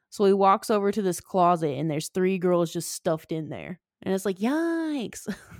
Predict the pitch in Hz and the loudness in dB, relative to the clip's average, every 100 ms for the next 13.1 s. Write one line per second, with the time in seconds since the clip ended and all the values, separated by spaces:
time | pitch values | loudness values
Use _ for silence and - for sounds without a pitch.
0 | - _ _ _ _ _ _ _ _ _ | -20 _ _ _ _ _ _ _ _ _
1 | - 180 180 175 190 190 190 180 170 160 | -2 2 2 2 2 2 0 2 2 0
2 | 160 - - 226 196 127 156 196 190 226 | -2 -8 -8 -4 -2 -2 -4 -6 -2 0
3 | 254 196 165 143 180 202 185 - - 269 | 0 -2 -2 -2 -6 -4 -4 -4 -2 -2
4 | 220 - - - 190 190 185 180 180 _ | -2 -4 -14 -10 -4 -2 0 -2 -6 _
5 | 220 208 196 165 165 185 175 247 269 240 | -8 -4 -2 -2 -4 -6 -6 -4 -4 -4
6 | - - 175 180 190 330 339 - - - | -6 -4 -2 -2 -4 -4 -4 -8 -14 -20
7 | _ - 190 208 220 208 196 202 185 233 | _ -4 0 0 0 0 0 -2 0 2
8 | 311 311 196 170 - 190 - 196 - - | 2 2 -2 -4 -4 -4 -2 -4 -6 -8
9 | - 269 - - - - - - - - | -4 -4 -4 -8 -6 -2 -2 -2 -6 0
10 | 220 196 190 180 185 - 185 180 175 170 | 2 4 4 4 0 -2 0 2 2 -2
11 | 165 - 208 175 233 214 190 175 165 185 | -4 0 0 0 2 4 2 -2 -6 -6
12 | - 196 175 160 160 - 190 160 131 147 | 0 2 2 -2 -4 -4 -2 -2 -4 -10